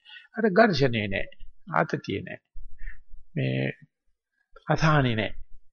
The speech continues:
ඕනේ නම් අර කියන විදිහට වීර්ය නැති වෙච්ච ගමන් ආයෙ හිතවිල්ලක් එනවත් එක්කම ආයෙත් ආතතිය එනවා. හැබැයි පුළුවන් හිතවිල්ලක් ඇවිල්ලත් ආතති නොකර ඉන්න. ඒක තමයි වශී කරනවා කියන්නේ.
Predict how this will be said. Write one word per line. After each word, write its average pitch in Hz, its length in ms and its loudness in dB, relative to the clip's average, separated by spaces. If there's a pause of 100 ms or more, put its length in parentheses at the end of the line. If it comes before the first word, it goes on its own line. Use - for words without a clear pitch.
(580)
ඕනේ 233 320 8
නම් 311 220 4
අර 208 120 4
කියන 180 200 2
විදිහට 185 260 2
වීර්ය 170 240 6
නැති 156 220 2
වෙච්ච 143 140 -2
ගමන් 208 160 2
ආයෙ 196 200 4
හිතවිල්ලක් 226 500 4
එනවත් 233 480 2
එක්කම - 440 -2 (800)
ආයෙත් 107 540 0
ආතතිය 131 460 0
එනවා. 135 200 -2
හැබැයි 139 360 0
පුළුවන් 139 560 -2
හිතවිල්ලක් 131 680 0
ඇවිල්ලත් 131 720 2
ආතති 139 460 -2
නොකර 147 340 0
ඉන්න. 135 240 -2 (1700)
ඒක 151 200 2
තමයි 160 240 4
වශී 151 240 2
කරනවා 113 320 -4
කියන්නේ. - 300 -6